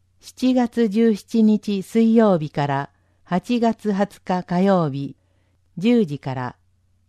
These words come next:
全五回。場所、龍下古見線。内容、地域活動でリーダーとして活動するための講座。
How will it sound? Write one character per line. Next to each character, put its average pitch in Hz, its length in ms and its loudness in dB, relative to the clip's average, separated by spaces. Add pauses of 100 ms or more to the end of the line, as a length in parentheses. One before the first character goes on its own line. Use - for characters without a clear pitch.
(340)
全 190 380 2
五 156 200 -6
回。 151 380 -4 (1200)
場 180 160 -2
所、 185 340 -4 (580)
龍 240 280 2
下 226 160 2
古 214 160 0
見 175 140 2
線。 135 400 -6 (1080)
内 202 320 2
容、 185 400 0 (640)
地 247 260 0
域 233 220 -4
活 220 320 -2
動 156 260 -2
で 147 300 -6 (180)
リ 240 240 4
ー - 20 2
ダ 165 240 2
ー - 0 -
と 147 160 -4
し - 120 -14
て 151 180 -2
活 196 320 -2
動 220 220 4
す 214 160 -4
る 202 100 0
た 190 160 -2
め 185 140 2
の 175 180 -2
講 160 280 -2
座。 135 280 -8